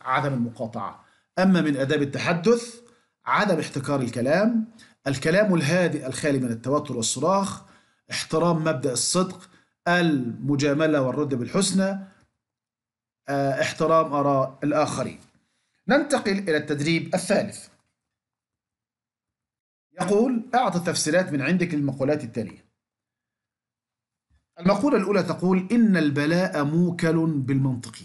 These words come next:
ما معنى هذا الكلام؟ طبعًا البلاء بمعنى المصيبة والرزق. البلاء موكل بالمنطق، بمعنى أن المنطق غير السليم هو سبب البلاء. آه،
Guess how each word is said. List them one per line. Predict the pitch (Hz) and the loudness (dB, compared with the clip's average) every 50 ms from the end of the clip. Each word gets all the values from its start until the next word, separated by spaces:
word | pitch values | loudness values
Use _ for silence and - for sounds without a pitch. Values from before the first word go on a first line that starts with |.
| - _ _ _ _ - | -20 _ _ _ _ -4
ما | - 247 277 | -2 0 2
معنى | 262 220 170 151 139 | 2 0 0 0 -2
هذا | 131 110 107 | -2 -4 -6
الكلام؟ | - - - 90 80 - - _ - | -8 -10 -12 -14 -14 -16 -20 _ -12
طبعًا | - - - 139 | -8 -4 -2 -2
البلاء | 127 120 127 143 139 | 0 0 0 -2 0
بمعنى | 127 127 139 131 117 113 | 0 0 -2 0 0 -2
المصيبة | 104 98 98 - - 151 135 117 117 113 - - _ _ _ | -2 -4 -4 -4 0 0 0 -2 -2 -8 -10 -16 _ _ _
والرزق. | 98 92 104 156 160 - - - - _ _ _ _ _ - - - - - - - - - 135 117 - - - | -14 -6 -2 -2 -2 -2 -2 -6 -10 _ _ _ _ _ -20 -20 -18 -16 -16 -16 -16 -8 -6 -6 -6 -6 -4 -2
البلاء | 151 151 143 143 143 147 156 170 160 151 147 | -2 0 0 0 0 2 0 0 0 0 0
موكل | 143 165 190 196 196 - 220 247 254 220 | 0 2 0 0 2 0 0 0 0 -2
بالمنطق، | - - 139 139 139 147 147 139 139 - 131 113 - 117 107 107 107 - _ _ | -2 -2 0 0 0 2 0 -2 -2 -4 -8 -8 -6 -6 -6 -6 -6 -12 _ _
بمعنى | - 131 139 156 175 156 143 147 151 147 139 135 - - - - _ _ _ _ - 139 | -4 -2 0 2 2 2 2 0 -2 -4 -4 -6 -10 -16 -20 -20 _ _ _ _ -8 -4
أن | 135 143 143 | -2 0 0
المنطق | 139 139 180 262 302 285 - 233 214 | 2 2 2 2 2 2 0 -2 -2
غير | 156 170 214 226 196 | 0 2 2 2 2
السليم | 170 165 - - 165 156 190 214 220 220 185 | 2 0 -2 -4 -2 -2 2 2 4 2 2
هو | 165 165 151 | 2 0 0
سبب | 139 - - - 147 143 | 0 0 0 0 0 0
البلاء. | 123 110 113 107 101 92 - _ _ _ _ _ _ _ _ _ _ _ _ _ _ _ _ _ _ _ _ _ _ _ _ - | -2 -2 -4 -6 -8 -10 -16 _ _ _ _ _ _ _ _ _ _ _ _ _ _ _ _ _ _ _ _ _ _ _ _ -8
آه، | 135 135 131 131 131 131 131 131 131 131 131 131 131 139 147 147 147 - - - - - - | -6 -4 -4 -2 -2 -2 -2 -4 -4 -4 -4 -4 -6 -6 -6 -6 -6 -6 -6 -8 -8 -10 -10